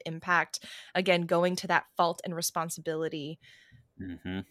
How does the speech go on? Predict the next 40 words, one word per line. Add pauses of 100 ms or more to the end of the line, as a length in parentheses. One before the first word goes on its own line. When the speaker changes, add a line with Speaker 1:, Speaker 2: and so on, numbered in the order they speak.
(200)
Speaker 1:
duality
that
we've
been
discussing,
um, (600)
there
is
an
element
of
responsibility
that
we
have
to
participate
in
the
ways
that
we
can, (400)
uh,
to
make
sure
things (560)
go
as
well
as
they
<laughs>
can. (760)
Speaker 2:
Yeah. (640)
Yeah,
absolutely.
Register.
Uh,